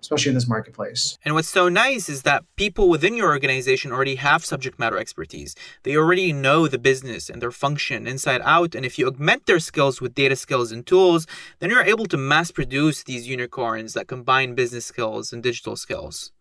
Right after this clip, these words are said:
Speaker 1: Right. And I, I think back to that Matrix team example is you wanna bring people that have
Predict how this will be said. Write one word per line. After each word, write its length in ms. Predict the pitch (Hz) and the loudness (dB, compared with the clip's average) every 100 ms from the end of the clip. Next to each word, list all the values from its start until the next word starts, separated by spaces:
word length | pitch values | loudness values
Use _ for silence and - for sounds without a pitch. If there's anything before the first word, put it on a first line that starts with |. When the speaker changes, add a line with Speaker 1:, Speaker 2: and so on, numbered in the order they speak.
| _ _ - | _ _ 0
Speaker 1:
Right. 260 | 151 165 160 | 2 4 2
And 100 | 156 | 2
I, 100 | 160 | 2
I 120 | 160 | 2
think 280 | 123 165 165 | 2 0 0
back 320 | 131 135 143 | 2 4 4
to 80 | 147 | 2
that 220 | 147 - - | 2 0 -4
Matrix 400 | 143 - 139 123 | -4 0 2 2
team 220 | - 156 | 0 2
example 520 | 185 123 123 120 127 127 | 2 4 2 2 2 2
is 140 | 113 | 2
you 80 | 139 | 2
wanna 280 | 123 147 135 | 4 4 4
bring 260 | 139 131 | 4 2
people 260 | 131 117 120 | 2 0 2
that 140 | 127 | 2
have 540 | 123 - 143 147 143 | 2 0 4 4 4